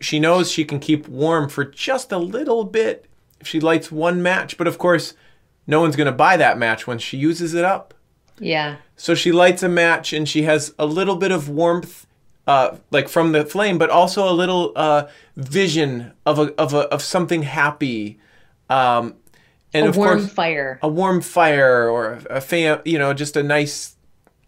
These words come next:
Speaker 1: little, the fire dances and she gets, has just a moment where she feels good. And of course it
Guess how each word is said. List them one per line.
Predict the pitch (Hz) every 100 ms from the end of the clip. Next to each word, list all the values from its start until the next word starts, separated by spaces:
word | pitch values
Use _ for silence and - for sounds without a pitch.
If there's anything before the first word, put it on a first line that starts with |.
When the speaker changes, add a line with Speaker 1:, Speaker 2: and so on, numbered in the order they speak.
| _ -
Speaker 1:
little, | 139 147 143 135 -
the | 135
fire | 131 147 139 131
dances | 131 131 131 131 120 117
and | 120 120
she | 131
gets, | 135 - - _ _
has | - 160
just | - 190 202
a |
moment | 190 190 196 220 220 220 214 190 - _ _ _ _ _ _ _ -
where | 160 160
she | - 165
feels | 156 156 151
good. | 131 131 104 98 _ _ - _ _
And | 127
of | 123
course | 139 135
it | 135 -